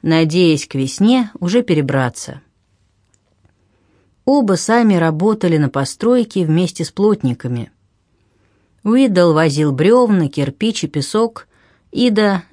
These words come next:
орудовала молотком и гвоздями. А ещё немного спустя я узнал, что они с удобством устроились в новом доме, завели корову, лошадь, кур, свиней,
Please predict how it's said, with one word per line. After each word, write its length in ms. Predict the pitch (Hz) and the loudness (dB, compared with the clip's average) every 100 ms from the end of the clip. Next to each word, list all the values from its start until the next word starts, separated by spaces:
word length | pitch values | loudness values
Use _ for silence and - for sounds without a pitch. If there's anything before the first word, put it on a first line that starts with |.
| - | -4
орудовала 600 | 185 247 233 214 185 175 | 0 2 2 2 2 2
молотком 720 | 151 147 139 - 226 220 190 _ _ | 2 0 -2 0 0 0 -2 _ _
и 60 | 190 | -6
гвоздями. 800 | 165 151 139 135 135 123 113 - _ _ _ _ _ _ _ _ _ _ _ _ | -2 0 -2 -2 -4 -4 -8 -12 _ _ _ _ _ _ _ _ _ _ _ _
А 140 | 165 | 0
ещё 300 | 170 - 277 277 | 0 0 2 2
немного 440 | 180 165 160 151 | 4 2 2 -2
спустя 680 | - - 147 - 175 170 156 | -4 -4 -6 -2 0 0 0
я 280 | 147 151 147 | -2 0 0
узнал, 520 | 147 190 233 247 233 _ _ _ | 0 0 2 0 -4 _ _ _
что 260 | - 220 | -6 0
они 340 | 240 269 269 - | 4 4 4 -2
с 160 | - 196 | -8 -4
удобством 640 | 185 254 254 - 202 185 | 0 0 -2 -6 -2 0
устроились 720 | 165 - 262 269 226 185 185 | -2 -2 0 2 2 0 -2
в 80 | 165 | -2
новом 440 | 175 180 147 139 143 | 0 2 2 2 2
доме, 500 | 214 254 208 185 - _ _ - | 2 4 2 -2 -8 _ _ -10
завели 400 | 147 156 160 147 | -4 0 2 0
корову, 680 | 139 135 143 208 240 208 156 | -2 -2 0 0 0 0 -2
лошадь, 600 | 135 202 240 - 147 - | 0 2 0 -2 -10 -8
кур, 340 | - 254 226 | -4 -2 -4
свиней, 640 | - 135 139 190 233 214 | -6 -2 0 0 -2 -4